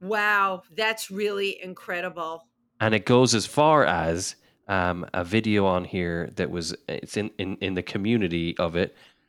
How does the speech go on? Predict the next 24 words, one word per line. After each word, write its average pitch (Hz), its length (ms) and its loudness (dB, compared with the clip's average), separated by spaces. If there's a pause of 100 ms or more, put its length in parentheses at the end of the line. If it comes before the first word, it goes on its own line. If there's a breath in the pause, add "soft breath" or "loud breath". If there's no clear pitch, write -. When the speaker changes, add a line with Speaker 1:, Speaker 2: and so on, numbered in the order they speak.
(140 soft breath)
Speaker 2:
um, 92 460 0 (220)
um, 85 640 -2
somebody 95 380 -2
calling, 104 680 0
or, 92 280 -6
or, 87 340 -4
or 85 140 -6
this, - 500 -6
I 95 60 -6
think 98 140 -6
it - 20 -4
was 90 120 -4
a 90 60 0
lady 107 320 4
that 95 140 -2
called, 104 480 2 (680 loud breath)
and 90 380 -2
she - 220 -8
said, 85 720 -2
um, 82 460 -4
"I 85 100 -8
hear 120 340 -2
somebody 95 440 -2
outside. 92 880 0